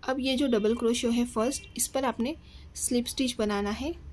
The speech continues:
क्योंकि हमें gap तक जाना है। Directly gap में जाएंगे तो यहाँ पर खिंचाव दिखेगा। फिर gap में आपने एक slip stitch बनाना है और यहाँ से हमारी design start होगी। तो अब जिसके लिए हमें क्या करना है, petal बनाने के लिए पहले हम लेंगे टू chain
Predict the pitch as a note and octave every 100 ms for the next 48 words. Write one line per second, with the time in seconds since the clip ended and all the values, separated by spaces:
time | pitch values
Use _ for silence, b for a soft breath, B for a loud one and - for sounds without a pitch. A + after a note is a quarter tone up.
0 | - A#3+ B3+ A#3+ C#4+ G#3+ F#3+ F#3+ A3 G3+
1 | G3+ F#3 F#3 G3+ A3 A#3+ B3+ A#3 G#3 A#3+
2 | A#3 A#3+ A3 B3 B3 A3 G#3+ B3 A#3+ A3+
3 | A3+ G#3 G3 - F3 - - B B B
4 | B - D4 B3+ B3 A3+ A#3 A#3 A3 A#3
5 | A3+ B3 - A3+ A3 - A3+ - G#3 G#3
6 | G3+ A3+ D#4+ - b b b - B3 A3+
7 | A3 B3+ C#4 A#3+ G#3 G3+ G3+ A#3 F3 G#3
8 | C#4+ - A3 F#3 - - - B B B
9 | - - A#3 A3 A#3+ - A#3+ B3 A#3 A3
10 | A3+ A3 G#3 G#3 C4 B3 A3 A3+ G3+ G3
11 | G3+ A3 G3 G3+ A#3+ G3 G#3 A#3 G#3+ F#3+
12 | G3+ G#3+ G3 - F#3 G3